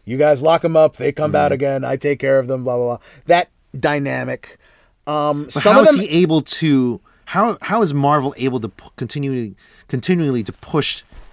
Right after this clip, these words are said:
Speaker 2: a character that exists in this sort of universe, right? You
Speaker 1: Mm-hmm.
Speaker 2: know, um, the last thing I remember,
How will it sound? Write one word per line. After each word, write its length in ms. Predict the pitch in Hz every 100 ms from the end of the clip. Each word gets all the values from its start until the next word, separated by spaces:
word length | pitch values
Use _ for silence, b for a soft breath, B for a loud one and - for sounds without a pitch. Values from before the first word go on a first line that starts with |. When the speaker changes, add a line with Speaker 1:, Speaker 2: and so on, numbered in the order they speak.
| _ -
Speaker 2:
a 40 |
character 600 | 113 - 165 175 - 110
that 200 | 101 113
exists 400 | 117 98 139 -
in 160 | 127 117
this 160 | 117
sort 180 | - 127
of 80 | 113
universe, 560 | 104 127 104 82 - -
right? 180 | 101
You 120 | 101 104
Speaker 1:
Mm-hmm. 180 | 104 113
Speaker 2:
know, 40 | B B -
um, 260 | 135 131
the 100 | 131
last 340 | 131 147 185 -
thing 160 | 160
I 60 | 143
remember, 760 | 131 127 127 135 127 117 107